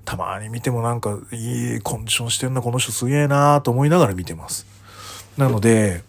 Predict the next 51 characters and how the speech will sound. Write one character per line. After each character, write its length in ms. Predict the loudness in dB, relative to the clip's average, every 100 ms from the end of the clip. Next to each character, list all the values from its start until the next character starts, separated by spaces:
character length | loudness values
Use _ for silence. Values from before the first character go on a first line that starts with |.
| -12
あ 140 | -4 -2
の 600 | -2 -2 -2 -2 -4 -8 -16 -4
ー、 40 |
熟 220 | 2 4 4
女 140 | 2
代 200 | -4 -10 -14
表、 160 | -18 -20 _ -10 2 2 2 -4 _ _ _ _ -20 -20 -12 0
チ 120 | 2
ェ 20 |
リ 200 | 2 -4 -12 _ _ _ _ _ -20 -4
ー、 60 | -2
い 40 |
い 40 |
と 100 | -2
思 140 | -4 -6
い 60 |
ま 160 | -10 -12
す。 200 | -12 -14 _ _ -20 -20 -20 -20 _ _ _ -2
こ 140 | 4
の 100 | 4
人、 160 | 6 6
あ 60 |
の、 120 | 6
二 180 | 4 2
十 360 | 2 2 4 4
代 260 | 4 4
の 100 | 2 0
頃 400 | 0 0 -2 -4 _ _ _ _ _ _ _ _
で 80 | 0
い 40 | 0
い 40 |
の？ 160 | 0 -6 _ _ -10
二 120 | -6
十 360 | -4 -2 -2 -4 -8 -12
代 160 | -8 -6
で 120 | -6
い 40 |
い 20 | -6
よ 80 | -6
ね。 80 | -6 0 4 4
<laughs> 420 | 2 -10 -14 -10 0
キ 80 |
ャ 40 | 0
ッ 40 | 2
ト 80 | 2
フ 100 | 6
ァ 60 | 6
イ 60 |
ト 120 | 6
と 100 | -6
か、 240 | -4 -4